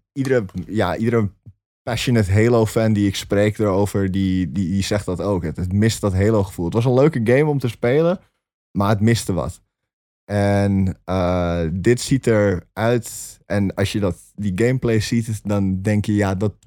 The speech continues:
dat ziet eruit als Halo. Dat voelt als Halo." En, en dat geeft me al meer vertrouwen erin. Maar <clears throat> ja,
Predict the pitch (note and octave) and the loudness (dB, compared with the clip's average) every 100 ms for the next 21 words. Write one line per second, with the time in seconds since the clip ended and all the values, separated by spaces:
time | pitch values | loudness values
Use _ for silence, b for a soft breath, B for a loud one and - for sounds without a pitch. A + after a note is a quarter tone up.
0 | _ A#2 G#2 - B2 A2+ A2 G2+ F#2+ G#2+ | _ -4 -4 -4 -2 0 0 0 0 0
1 | G#2 C#2+ D2 D#2+ - A2+ G2+ F2 F#2 F#2 | 0 -2 -6 -8 -2 -2 0 0 0 0
2 | D2+ D#2 B B B B B B - F#2+ | -4 -6 B B B B B B -6 -4
3 | E2 G#2+ G2+ G2 F#2+ - G#2 G2+ A2 G#2 | -2 -2 0 0 -2 -4 -4 -2 0 2
4 | B2 B2 A2+ G#2+ G#2+ G#2+ G#2 G2 G#2 A2 | 2 2 2 2 2 0 -2 -2 0 0
5 | C#3+ C3 C3 D#3+ E3 - _ F#2+ G#2 G2+ | 0 0 0 -2 -4 -8 _ -2 2 2
6 | G2+ G2+ G2 G2+ - D#3 E3 A#2 - - | 2 0 0 -2 2 2 2 -2 -6 -18
7 | _ _ _ _ - G#2 F#2+ - | _ _ _ _ -2 0 0 -4